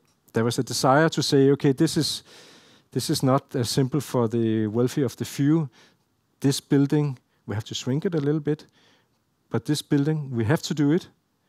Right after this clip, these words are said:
But then it should be a building for the citizens and a, a symbol of, uh, Reykjavik, uh, about the future of Iceland," which is, uh,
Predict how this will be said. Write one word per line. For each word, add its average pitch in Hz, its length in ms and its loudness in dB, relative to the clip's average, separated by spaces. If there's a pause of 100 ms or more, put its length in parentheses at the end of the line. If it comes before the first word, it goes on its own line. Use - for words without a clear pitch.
(500)
But 110 140 -4
then 143 160 2
it 147 80 0
should 135 200 -4
be 127 120 2
a 117 40 2
building 139 320 -2
for - 120 -4
the 110 120 -2
citizens 151 560 -4
and 117 220 -2
a, 113 200 -6
a - 20 -4
symbol 151 480 -2
of, - 360 -6 (520)
uh, 101 320 -2
Reykjavik, 139 600 -2 (340)
uh, 113 200 -2
about 117 260 -2
the 120 80 -4
future 135 540 -4
of 113 140 -6
Iceland," 139 480 -6 (1120)
which 120 200 -2
is, 120 200 -4
uh, 107 1080 -2